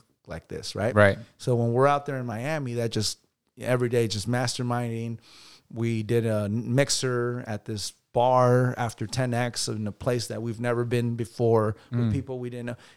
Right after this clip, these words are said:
Speaker 1: And we're just making shit happen. You know what I mean? We're
Speaker 2: Yeah.
Speaker 1: just making things happen. And we're like, dude, we're pretty dynamic.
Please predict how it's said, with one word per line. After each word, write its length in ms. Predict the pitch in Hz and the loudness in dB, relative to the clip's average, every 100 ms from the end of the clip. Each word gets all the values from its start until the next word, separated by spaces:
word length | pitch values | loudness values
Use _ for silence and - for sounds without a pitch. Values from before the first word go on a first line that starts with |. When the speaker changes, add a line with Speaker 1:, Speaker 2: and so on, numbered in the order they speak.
| - | -2
Speaker 1:
And 180 | 127 139 | 2 4
we're 80 | |
just 160 | 185 151 | 2 2
making 380 | 151 135 123 107 | 0 0 -4 -4
shit 220 | - 73 | -4 -4
happen. 520 | 113 - - - 95 | -4 -4 -4 -4 -2
You 100 | 107 | -2
know 80 | 120 | -2
what 60 | 120 | -2
I 60 | |
mean? 120 | 123 | 4
We're 60 | 117 | 8
Speaker 2:
Yeah. 100 | 117 | 10
Speaker 1:
just 100 | 95 | 8
making 240 | 147 135 131 | 2 -8 -10
things 180 | 123 110 | -10 -6
happen. 300 | 131 131 120 | -4 -2 -4
And 100 | 113 | 0
we're 140 | 110 | 0
like, 180 | 107 95 - - - | -2 -6 -14 -20 -6
dude, 120 | 160 | 0
we're 100 | 156 | 0
pretty 240 | 175 254 175 | 0 -2 0
dynamic. 640 | 139 117 139 131 101 | -2 0 0 0 -4